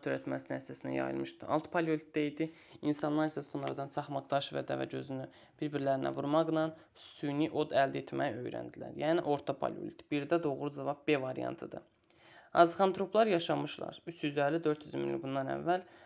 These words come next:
Həm də ki, azıxantroplar kim idilər? Azıq adam idilər.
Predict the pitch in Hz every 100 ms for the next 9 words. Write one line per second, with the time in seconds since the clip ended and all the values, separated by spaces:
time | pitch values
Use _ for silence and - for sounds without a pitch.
0 | - 156 151 139 - 143 139 143 143 147
1 | - 143 139 - 180 165 160 156 156 135
2 | 139 156 170 160 156 151 - 156